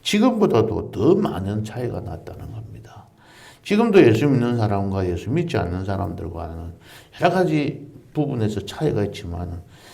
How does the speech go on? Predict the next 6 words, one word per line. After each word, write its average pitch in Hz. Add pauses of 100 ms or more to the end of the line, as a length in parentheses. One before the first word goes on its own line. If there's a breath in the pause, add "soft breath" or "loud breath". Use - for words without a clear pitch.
(240 loud breath)
그 113
당시에는 98
너무나 127
많은 90
차이가 95
있었습니다. -